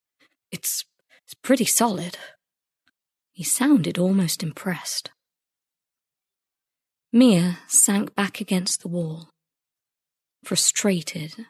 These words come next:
and angry. "I suppose we'll just have to wait until someone comes," she said finally. "Someone will come," he told her. "We can't be the last ones out of the building."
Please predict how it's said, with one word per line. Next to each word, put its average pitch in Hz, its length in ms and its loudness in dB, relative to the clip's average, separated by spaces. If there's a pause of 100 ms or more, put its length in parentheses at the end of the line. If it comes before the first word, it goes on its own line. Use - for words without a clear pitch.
(160)
and 190 180 0
angry. 170 680 -4 (1700)
"I 180 60 -8
suppose 247 680 4
we'll 208 100 6
just - 240 4
have - 240 -2
to - 180 -6
wait 214 320 2
until 220 220 -2
someone 220 480 4
comes," 190 720 4 (640)
she - 160 -8
said - 240 -6
finally. 175 540 -2 (1400)
"Someone 233 520 8
will 202 300 6
come," 185 640 -2
he 180 140 -8
told 160 340 -4
her. 185 180 -2 (800)
"We 180 80 -2
can't 247 280 4
be 185 80 4
the 190 120 4
last 208 440 4
ones 196 280 6
out 185 160 2
of - 60 -10
the 175 80 2
building." 185 580 2